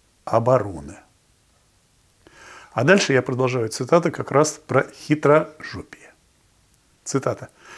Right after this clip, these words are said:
"Даже перейдя к оборонительной стратегии на линии фронта, Украина могла бы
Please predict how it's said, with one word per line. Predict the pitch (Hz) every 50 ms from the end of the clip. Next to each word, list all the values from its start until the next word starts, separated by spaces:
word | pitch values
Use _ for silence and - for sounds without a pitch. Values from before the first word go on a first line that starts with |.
| - - - - _
"Даже | - 110 110 185 233 262 247 180 165 147
перейдя | 151 - 165 165 175 180 170 180 196 156 131
к | - -
оборонительной | 123 123 131 143 160 175 170 151 - 139 113 113 107
стратегии | - - - 143 151 151 - - 147 135 120 117 117
на | 117 123 135
линии | 139 135 120 117 104 98
фронта, | 98 - - 139 165 226 277 262 247 - 95 87 - _ - - - - - - - - - _
Украина | - 170 202 - 208 226 254 254 247 247 220 175 151
могла | 131 131 135 147 147 165 190 208 208 175
бы | 143 131 113 110